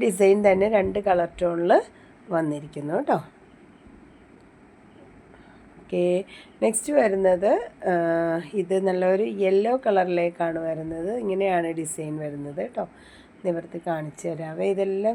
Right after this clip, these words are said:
ഫിഫ്റ്റി എയ്റ്റ് ഇഞ്ച് വിഡ്ത് വരുന്ന ഫാബ്രിക്കാണ് കേട്ടോ. ആ, വൺ ഫോർട്ടി ടു ആണ് ഇതിൻ്റെ റേറ്റ് വരുന്നത്. നൂറ്റി നാൽപത്തിരണ്ട് രൂപ ഓഫർ റേറ്റ് ആണ്. ആ, വൺ എയ്റ്റി, വൺ നയൻറ്റി ഒക്കെയാണ് ഫ്ലെക്സ് കോട്ടൻ്റെ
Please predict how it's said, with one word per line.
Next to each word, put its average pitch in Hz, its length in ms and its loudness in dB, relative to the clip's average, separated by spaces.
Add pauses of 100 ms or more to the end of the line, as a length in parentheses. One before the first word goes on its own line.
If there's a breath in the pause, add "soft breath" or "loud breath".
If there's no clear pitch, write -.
ഫിഫ്റ്റി 190 340 -8
എയ്റ്റ് 175 240 -2
ഇഞ്ച് 180 160 -6
വിഡ്ത് 175 300 -6
വരുന്ന 170 300 0
ഫാബ്രിക്കാണ് 170 680 -4
കേട്ടോ. 180 220 0 (640 loud breath)
ആ, - 40 4 (220)
വൺ 196 120 4 (120)
ഫോർട്ടി 185 360 2 (120)
ടു 247 160 0
ആണ് 196 180 2
ഇതിൻ്റെ 180 300 -2
റേറ്റ് 165 340 -2
വരുന്നത്. 170 320 2
നൂറ്റി 170 300 -2
നാൽപത്തിരണ്ട് 180 640 -4 (120)
രൂപ 170 180 -2 (180)
ഓഫർ 170 400 -6
റേറ്റ് 190 300 -2 (100)
ആണ്. 185 180 2 (640 loud breath)
ആ, 180 40 0 (280)
വൺ 175 220 4
എയ്റ്റി, 175 300 -2 (100)
വൺ 185 200 2
നയൻറ്റി 170 440 -2
ഒക്കെയാണ് 175 520 -2 (100)
ഫ്ലെക്സ് 190 340 -4
കോട്ടൻ്റെ 170 480 -4